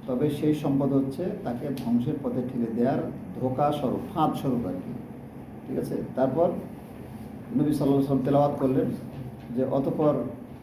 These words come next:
যখন তারা ভুলে গেল ওই উপদেশ যা তাদেরকে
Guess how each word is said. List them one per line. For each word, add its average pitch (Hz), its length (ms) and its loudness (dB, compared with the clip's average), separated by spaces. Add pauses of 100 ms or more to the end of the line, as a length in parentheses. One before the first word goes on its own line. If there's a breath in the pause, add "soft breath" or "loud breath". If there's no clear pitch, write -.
(180)
যখন 139 380 0
তারা 127 340 6 (160)
ভুলে 147 240 4
গেল 131 320 4
ওই 160 160 2
উপদেশ 131 540 2 (880)
যা 135 280 6
তাদেরকে 127 560 2